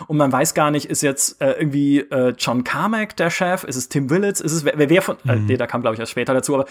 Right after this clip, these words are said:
Speaker 1: ne, wo du nicht genau weißt, wer ist denn da jetzt der, klar, John Carmack ist natürlich der Programmierguru, aber irgendwie keiner von denen ist der Chef, ne? Also, sondern es sind halt einfach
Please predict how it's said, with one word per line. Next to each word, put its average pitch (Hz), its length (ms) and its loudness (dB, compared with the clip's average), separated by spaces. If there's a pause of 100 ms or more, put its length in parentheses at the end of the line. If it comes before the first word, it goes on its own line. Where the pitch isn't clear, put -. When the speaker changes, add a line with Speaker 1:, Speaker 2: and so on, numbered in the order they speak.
(140)
Speaker 1:
ne, 175 140 4
wo 185 80 4
du 170 100 6
nicht 175 140 0
genau 151 200 4
weißt, 143 300 2 (600)
wer 139 180 0
ist 180 180 0
denn 147 100 2
da 139 120 6
jetzt 135 300 0
der, 127 520 2 (200)
klar, 139 220 2
John 131 160 -6
Carmack 135 260 -2
ist 127 120 -6
natürlich 135 260 -2
der 127 200 0
Programmierguru, 190 880 0
aber 139 420 2
irgendwie 160 300 0
keiner 143 280 -2
von 147 100 0
denen 131 180 2
ist - 120 -6
der 117 80 -4
Chef, - 300 -10 (120)
ne? 143 200 -2
Also, 123 160 -6
sondern 127 260 0
es 127 100 -2
sind 143 140 -2
halt 135 160 -4
einfach 139 300 0